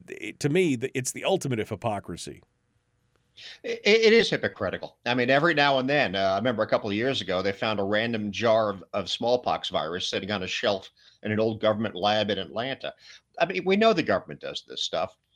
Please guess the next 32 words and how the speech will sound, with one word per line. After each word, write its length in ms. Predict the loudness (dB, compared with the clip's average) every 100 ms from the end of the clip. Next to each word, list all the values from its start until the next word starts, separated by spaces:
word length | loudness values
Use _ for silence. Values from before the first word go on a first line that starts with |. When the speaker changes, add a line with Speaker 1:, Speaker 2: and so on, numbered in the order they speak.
| _ -2
Speaker 2:
and 120 | 0
they 60 |
have 140 | 0 0
no, 160 | -4 0
they 160 | -2
really 320 | 2 2 2
have 140 | 0 0
no 160 | 0
business 520 | 0 -4 -4 -6 -8 -6
telling 440 | -2 0 0 -2
us 260 | -2 -4 -8 _ -6
what 320 | 4 4 4 _ _ _ -4
risks 420 | -2 -2 -4 -4
and 140 | -2 0
what 160 | 0
choices 520 | -2 -2 -2 -4 -8
we 120 | -8 -6
should 200 | -4 -2
make 200 | -4 -4
for 220 | -6 -4
our 80 | -4
own 120 | -4
lives. 500 | -6 -4 -6 -10 -12 -16 -20 -10
So, 400 | -4 0 2 2
uh, 280 | 2 0 -2 2
I 140 | 2
would 200 | 2 0
put 220 | -4 -4 -6 _ -2
government 320 | 4 4 4 -4
desires 440 | 0 2 2 0
aside 380 | 0 2 2 0
entirely. 800 | -4 -2 2 2 0 -2 -8